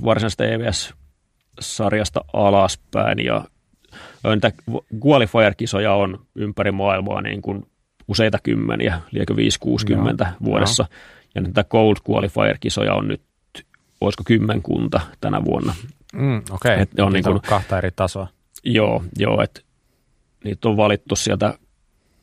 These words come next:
Speaker 1: Qualifier-kisoista niin kuin,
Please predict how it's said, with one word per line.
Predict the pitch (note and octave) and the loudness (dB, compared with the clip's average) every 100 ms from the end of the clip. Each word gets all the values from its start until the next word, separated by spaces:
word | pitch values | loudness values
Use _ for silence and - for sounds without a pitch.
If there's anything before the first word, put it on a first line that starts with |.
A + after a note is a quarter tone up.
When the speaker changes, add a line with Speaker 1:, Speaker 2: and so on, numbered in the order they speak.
| _ _ A2 | _ _ 2
Speaker 1:
Qualifier-kisoista | G#2+ G2 A2 G2+ G2+ F#2+ G2+ - G2+ - _ _ _ _ - - | 2 2 0 -2 -2 -2 -2 0 0 -2 _ _ _ _ -20 -6
niin | F#2 F#2+ | 0 0
kuin, | G2 G2 G2 | 2 0 0